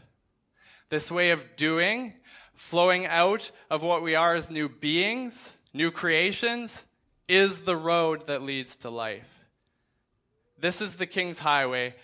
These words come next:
to Emmanuel's land. Obedience is the road to life. Then he warns them, the part we've entered into today. He warns them,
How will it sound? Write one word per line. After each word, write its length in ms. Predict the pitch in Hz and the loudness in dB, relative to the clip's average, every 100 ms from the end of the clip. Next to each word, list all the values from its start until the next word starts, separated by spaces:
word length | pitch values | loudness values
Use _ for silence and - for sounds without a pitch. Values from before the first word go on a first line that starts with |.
| _ - | _ -6
to 120 | 143 | -4
Emmanuel's 600 | 135 139 139 131 120 113 | -2 -2 -2 -4 -6 -6
land. 460 | 110 98 85 135 - - _ _ | -10 -10 -14 -20 -20 -20 _ _
Obedience 760 | 127 123 143 180 143 123 117 - | -10 -8 -6 -4 -2 -4 -6 -10
is 300 | 147 139 123 | -8 -8 -10
the 100 | 120 | -12
road 340 | 123 120 113 | -6 -6 -8
to 100 | - | -12
life. 560 | 113 117 107 101 - _ _ _ _ _ _ - - _ _ - _ _ _ _ _ | -8 -6 -6 -10 -20 _ _ _ _ _ _ -20 -20 _ _ -20 _ _ _ _ _
Then 160 | 170 202 | 0 2
he 100 | 208 | 0
warns 520 | 185 202 208 202 151 | 2 4 2 0 -4
them, 280 | 131 95 92 - - - - - - - - - | -2 -4 -8 -18 -18 -20 -20 -20 -20 -20 -20 -10
the 100 | 131 | -2
part 240 | 160 160 | 2 2
we've 160 | 151 147 | 0 -2
entered 300 | 156 147 151 | -2 -2 -6
into 260 | 151 - | -6 -8
today. 460 | 139 143 156 123 104 | -8 -4 -2 -4 -6
He 120 | - 139 | -8 -2
warns 460 | 170 196 202 165 | 2 2 0 -2
them, 380 | 175 180 123 | 2 2 2